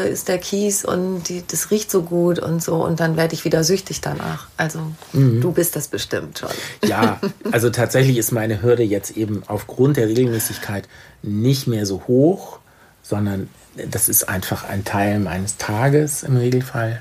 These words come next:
Speaker 2: Ja, das stimmt. Ähm, aber eben, es gibt Tage, da macht's mir gar keinen Spaß. Das ist richtig doof. Am Ende ist es für mich so ein bisschen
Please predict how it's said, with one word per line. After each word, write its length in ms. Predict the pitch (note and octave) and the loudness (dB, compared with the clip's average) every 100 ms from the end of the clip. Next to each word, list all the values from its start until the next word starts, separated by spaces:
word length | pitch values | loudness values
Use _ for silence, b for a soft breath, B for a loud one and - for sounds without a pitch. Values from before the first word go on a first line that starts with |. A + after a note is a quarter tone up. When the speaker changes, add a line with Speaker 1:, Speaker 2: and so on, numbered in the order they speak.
| - | -8
Speaker 2:
Ja, 240 | G2 A2 C3+ | -6 -6 -8
das 160 | - G#2+ | -8 -8
stimmt. 360 | - B2 D3 - B B B B B B - | -4 0 0 -2 B B B B B B -4
Ähm, 440 | A#2 A#2+ A2+ A2 A2 - b b b b - - - - - _ - - _ _ | 2 4 4 2 -2 -12 b b b b -20 -20 -20 -20 -20 _ -20 -20 _ _
aber 540 | G#2+ B2 D3+ F3+ G3+ - _ _ | 0 4 6 6 4 0 _ _
eben, 400 | A2+ B2 E3 G3+ | 2 4 2 2
es 180 | - - | -2 -2
gibt 240 | A#2+ A2 | -4 -4
Tage, 420 | - G2 G2+ C3 D3+ | -6 -2 0 0 0
da 140 | A#2+ | -2
macht's 540 | A2+ F#2+ - - - - | -4 -4 -6 -4 -4 -6
mir 200 | G2 G2 | -8 -8
gar 160 | - G2 | -6 -6
keinen 180 | - G#2 | -6 -8
Spaß. 360 | - G2+ - | -6 -6 -6
Das 160 | F2 F#2 | -6 -8
ist 160 | G2+ | -8
richtig 240 | G2+ - - | -10 -12 -6
doof. 180 | B2 - B B | -4 -4 B B
Am 140 | B2 B2+ | -2 2
Ende 240 | D#3+ A#3+ | 6 6
ist 140 | C4+ | 4
es 100 | G#3 | 0
für 140 | - D#3 | 2 4
mich 340 | D#3 G3+ - - | 4 4 -2 -6
so 120 | D3+ | 0
ein 40 | D3+ | 2
bisschen 400 | E3 - E3 | 2 2 0